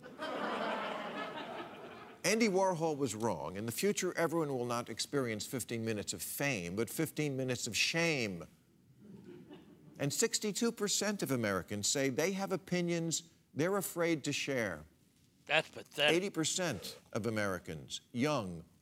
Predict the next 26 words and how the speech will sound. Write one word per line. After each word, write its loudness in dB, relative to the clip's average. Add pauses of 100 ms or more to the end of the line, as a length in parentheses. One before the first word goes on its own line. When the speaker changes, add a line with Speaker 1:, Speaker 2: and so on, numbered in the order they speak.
(140)
Speaker 1:
old, 2 (140)
rich, 0 (200)
poor, 2 (340)
conservative, 0 (100)
liberal, 0 (180)
white, 0 (420)
minority, 2 (120)
all 6 (240)
hate 2 (120)
the 2
current 2
atmosphere 0
of -2
hypersensitivity. -2 (240)
Speaker 2:
Good. 6 (220)
Speaker 1:
Yeah, 2
everybody 2
hates 0
it, -6 (320)
and 2
no 2
one 2
stands 0
up -2
to -2
it. -12